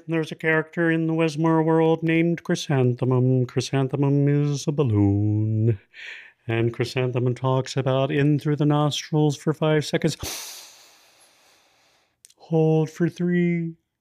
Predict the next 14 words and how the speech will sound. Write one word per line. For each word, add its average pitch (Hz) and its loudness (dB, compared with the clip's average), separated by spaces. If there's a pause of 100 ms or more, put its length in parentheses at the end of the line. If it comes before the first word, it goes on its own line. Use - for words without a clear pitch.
(240)
two, 151 -2 (640)
three, 170 -4 (220)
out 147 0
the 170 -4
mouth 156 -2
for 170 -8
five. 127 -4 (2750)
If - -8
you 156 -2
do 220 0
five 131 -2
minutes 135 2
of 98 -6
that, 110 -2